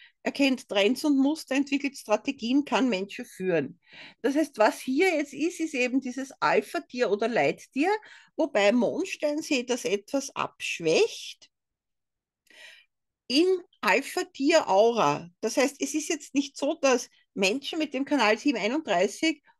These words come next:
unbedingt jetzt irgendwo die Führung übernehmen müssen oder wollen und auch nicht unbedingt das Alpha-Tier sein müssen, sondern eben, dass wir eine gewisse Ausstrahlung haben,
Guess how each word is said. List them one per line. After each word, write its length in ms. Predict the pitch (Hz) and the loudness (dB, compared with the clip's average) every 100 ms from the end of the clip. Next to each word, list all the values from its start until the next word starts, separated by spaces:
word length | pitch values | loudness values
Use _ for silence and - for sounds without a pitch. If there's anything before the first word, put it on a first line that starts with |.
| - | -2
unbedingt 580 | 339 339 330 269 277 - | 0 2 2 2 0 0
jetzt 220 | 277 277 | -4 -2
irgendwo 340 | 254 285 269 | -2 0 -2
die 100 | 233 | -6
Führung 380 | 240 339 311 294 | -6 -4 0 0
übernehmen 640 | 254 240 226 196 214 240 - _ _ - | 0 -2 0 0 0 -2 -8 _ _ -4
müssen 480 | 214 277 294 - 370 415 403 _ - | 2 2 0 -6 -4 -4 -6 _ -6
oder 280 | 185 165 156 | -2 -2 0
wollen 340 | 160 185 359 440 - - - _ | 0 2 0 -4 -10 -20 -20 _
und 180 | 320 302 | -2 2
auch 160 | 175 285 | 2 2
nicht 200 | 302 277 | -2 -2
unbedingt 460 | 302 285 277 277 | -4 -2 -4 -4
das 140 | - - | -4 0
Alpha-Tier 600 | 196 - 285 - 262 254 | 0 0 -6 -4 -2 -2
sein 500 | - 185 170 214 - _ _ - | -2 0 0 0 -6 _ _ 0
müssen, 460 | 233 269 - 330 415 466 - - - | 4 4 2 0 0 0 -6 -20 -20
sondern 640 | - - 190 320 381 392 - | -8 0 2 2 0 -2 -4
eben, 480 | 190 214 311 349 339 _ _ _ | 0 2 2 -2 -6 _ _ _
dass 340 | 208 240 - 208 | -2 -2 -6 -8
wir 380 | 226 269 359 | -2 0 2
eine 260 | - 240 277 | 2 0 -2
gewisse 640 | 302 285 311 - - 320 | 0 0 -2 -4 -4 -2
Ausstrahlung 840 | - 285 - - 254 208 226 240 208 | 0 -2 -4 -6 0 2 2 0 -2
haben, 460 | 214 180 226 302 | 0 2 2 0